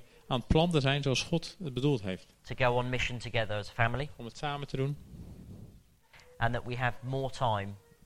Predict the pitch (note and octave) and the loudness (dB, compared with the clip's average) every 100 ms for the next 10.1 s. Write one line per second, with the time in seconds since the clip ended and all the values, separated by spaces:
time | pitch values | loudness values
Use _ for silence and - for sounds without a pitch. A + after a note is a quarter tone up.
0 | - A#2+ - - A#2+ A#2+ A2+ A#2 G#2 G2+ | -2 0 2 0 0 0 0 -6 -6 -6
1 | F#2+ - A2+ A2 G2 A2 G2+ G2 - G#2+ | -6 -4 -2 -2 -2 -2 0 -2 -4 -6
2 | A2+ - A2 G2 - F#2 E2+ E2+ - - | -6 -4 -2 -2 -6 -8 -8 -10 -16 -20
3 | _ A#2 A2+ - C#3+ D3 A#2 - A#2 A#2 | _ 0 0 4 4 6 4 4 2 2
4 | A2+ A#2+ D3 C#3 - A2 - B2 A2 C3+ | 2 4 4 4 0 -2 0 0 2 2
5 | G#2+ G#2+ A#2+ - - C#3 B2 A2+ A2 - | 2 0 -4 -6 -4 -2 -2 -2 -4 -8
6 | B2 G#2+ B2 A2 G2 F2 - - - - | -8 -6 -4 -2 -2 -4 -8 -20 -20 -20
7 | - - - B2 C3 B2 - B2 A#2 C3+ | -20 -16 -6 -4 0 0 0 -2 -2 0
8 | C3+ - C3+ B2 B2 B2 B2 - G#2+ G#2+ | 0 -2 -2 -2 2 0 0 -6 -6 -6
9 | - G#2 A#2+ A2 A#2 A2 - G#2+ G#2 G#2 | -6 -2 0 0 -2 -4 -4 -6 -6 -4
10 | G#2 | -6